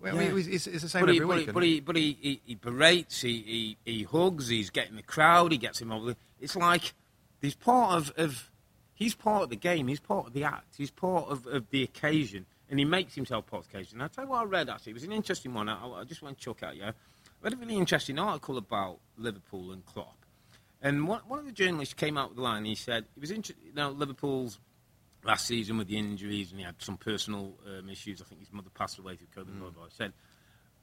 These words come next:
Speaker 2: "Nobody missed fans more than Jurgen Klopp last
Speaker 1: Mm.
Speaker 2: season." Jurgen Klopp, part of Jurgen Klopp's match day routine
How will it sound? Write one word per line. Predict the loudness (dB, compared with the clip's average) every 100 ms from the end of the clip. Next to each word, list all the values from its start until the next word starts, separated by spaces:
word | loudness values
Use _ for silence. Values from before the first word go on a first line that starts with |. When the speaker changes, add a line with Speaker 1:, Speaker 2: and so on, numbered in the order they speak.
| _ _
Speaker 2:
"Nobody | 0 2 2 2
missed | 2 0 -2
fans | 0 0 0 -4 -6
more | -6 -4
than | -4
Jurgen | -2 -2 -6 -10
Klopp | -8 -10 -10 _ _ _ -16
last | -14 -12
Speaker 1:
Mm. | -14
Speaker 2:
season." | -16 -20 -20 _ _ _ _
Jurgen | -2 0 -2
Klopp, | -4 -4
part | 0 2 2
of | 2
Jurgen | 4 6 2
Klopp's | -2 -4 -2 0
match | 0 -2 -2
day | 0
routine | 0 -4 -4 -2 -2 -6